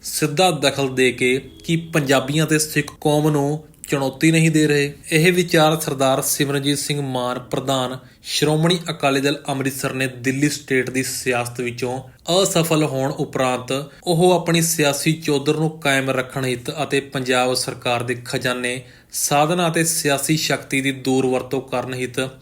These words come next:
ਪੰਜਾਬ ਵੱਲ ਮੰਦਭਾਵਨਾ ਅਧੀਨ ਕੀਤੇ ਗਏ ਰੁਖ ਅਤੇ ਕੀਤੀਆਂ ਜਾ ਰਹੀਆਂ ਮਨਮਾਨੀਆਂ ਉੱਤੇ ਗਹਿਰਾ ਦੁੱਖ ਜ਼ਾਹਰ ਕਰਦੇ ਹੋਏ ਅਤੇ ਪੰਜਾਬੀਆਂ ਨੂੰ ਅਜਿਹੇ ਅਮਲ ਬਿਲਕੁਲ ਵੀ ਸਹਿਣ ਨਾ ਕਰਨ ਦੀ ਅਪੀਲ ਕਰਦੇ ਹੋਏ ਪ੍ਰਗਟ ਕੀਤੇ। ਉਹਨਾਂ ਕਿਹਾ ਕਿ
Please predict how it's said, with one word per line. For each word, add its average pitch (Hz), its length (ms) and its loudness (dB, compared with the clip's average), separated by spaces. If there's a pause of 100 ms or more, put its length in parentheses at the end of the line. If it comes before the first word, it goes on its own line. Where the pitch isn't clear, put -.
(120)
ਪੰਜਾਬ 147 460 4
ਵੱਲ 143 340 0 (440)
ਮੰਦਭਾਵਨਾ 160 800 0
ਅਧੀਨ 151 280 2
ਕੀਤੇ 151 440 -2
ਗਏ 143 160 2
ਰੁਖ 131 400 -2
ਅਤੇ 135 220 -4
ਕੀਤੀਆਂ 147 480 -4
ਜਾ 127 260 0
ਰਹੀਆਂ 123 360 -4 (380)
ਮਨਮਾਨੀਆਂ 135 680 0
ਉੱਤੇ 143 280 0 (280)
ਗਹਿਰਾ 143 400 6
ਦੁੱਖ 151 260 0
ਜ਼ਾਹਰ 135 340 2
ਕਰਦੇ 131 400 0
ਹੋਏ 123 240 0
ਅਤੇ 123 220 -6 (160)
ਪੰਜਾਬੀਆਂ 123 560 -2
ਨੂੰ 123 200 -10 (360)
ਅਜਿਹੇ 160 340 4 (140)
ਅਮਲ 143 200 0 (140)
ਬਿਲਕੁਲ 147 360 2
ਵੀ 135 220 2 (300)
ਸਹਿਣ 151 460 2
ਨਾ 143 180 0
ਕਰਨ 127 300 -2
ਦੀ 139 200 -6
ਅਪੀਲ 131 360 0
ਕਰਦੇ 127 380 0
ਹੋਏ 123 160 0 (160)
ਪ੍ਰਗਟ 117 280 -2
ਕੀਤੇ। 131 360 -8 (240)
ਉਹਨਾਂ 185 240 2
ਕਿਹਾ 165 340 4
ਕਿ 165 260 0